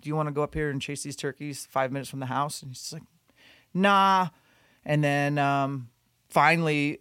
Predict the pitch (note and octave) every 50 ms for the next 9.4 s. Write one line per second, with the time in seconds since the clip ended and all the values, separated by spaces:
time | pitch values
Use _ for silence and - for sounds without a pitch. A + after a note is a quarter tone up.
0 | _ - - D3 A2+ D#3+ D3+ D3+ D#3 D3+ D#3 D#3 D3 C#3+ C3 C#3+ C#3 C#3 C#3+ C#3
1 | C#3+ C3+ C#3 C#3 C3+ C#3 C#3 C#3 C3+ C3+ C3 C3 C3+ C#3 C3+ C#3 C3+ C3+ C3 C3
2 | C3+ - - G#3+ A3+ A#3 F#3 F#3 F3 D#3+ F3 F3+ - - - F3 E3 D#3+ D3+ C3+
3 | D3 C#3+ C#3 C3+ - - C#3+ C#3+ C#3+ C#3+ C3+ C3+ C#3 C3+ C3 C3 B2 C3 A#2+ -
4 | D3 C#3 B2 A#2+ - - C#3 C3+ C3 B2+ B2 A#2+ A#2+ B2 G#2 - _ _ _ _
5 | _ _ _ _ _ - C#3 C#3+ A2 C3 - - - C3 B2 B2 A2 A#2 A#2+ B2
6 | A#2 - C3 A2+ A#2+ A#2 A#2+ A#2+ - A2 - - - C3+ A#2 A2 - B2+ B2+ B2
7 | A#2+ A#2+ A#2+ B2+ G#2+ G#2+ - - A#2+ A#2+ A#2 A#2+ - - A#2+ A#2 B2 C3 C#3 C#3
8 | - D3+ C3 B2 - C3 B2 A2 E2+ A#2+ A2+ - - C3 B2 A#2 - - D3 C3
9 | B2+ B2+ - - D3 C#3 C#3 B2+